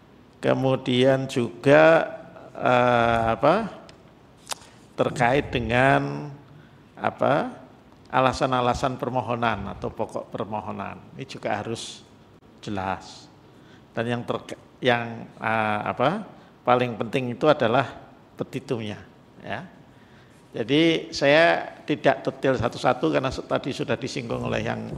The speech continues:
Mulia Pak Ridwan supaya tidak ngulang. Yang paling penting itu, Pak. Jadi eh, apa, nggak mungkin pokoknya orang baru pertama mengajukan ke mahkamah itu ya,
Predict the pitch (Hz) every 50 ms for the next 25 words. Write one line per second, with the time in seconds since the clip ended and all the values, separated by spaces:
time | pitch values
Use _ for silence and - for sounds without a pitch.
0 | - - 117 117 113 117 110 - - 110 107 107 107 - - - - 117 110 -
1 | - - 117 113 127 143 143 - - - 135 120 113 113 113 110 110 107 - 95
2 | - - - - - - - - - - - - - - - - - 113 107 -
3 | - 110 110 107 110 - - - 185 127 117 117 110 107 104 113 117 120 135 151
4 | 175 185 185 170 - - - - - 139 131 139 147 151 156 - 160 156 180 185
5 | 190 190 - 196 170 151 127 120 - - - - - - - - - - - -
6 | - - - - 123 127 123 170 180 180 175 - - - - - - - - -
7 | - - - - - 151 151 - - - - - 143 143 143 143 143 143 143 143
8 | 139 143 139 139 139 139 - 135 131 - 160 180 214 220 - - - - - -
9 | 170 175 - - 175 170 180 170 - 226 220 208 - 165 - 175 170 180 190 185
10 | 180 190 196 170 147 139 139 135 - - 143 - 143 139 139 143 139 135 151 180
11 | 185 170 156 147 151 151 - 147 - 147 139 135 - 143 139 131 120 - 143 139
12 | 139 135 135 127 - 135 - - - 160 151 151 165 185 196 202 196 170 135 123
13 | 127 139 - 302 262 -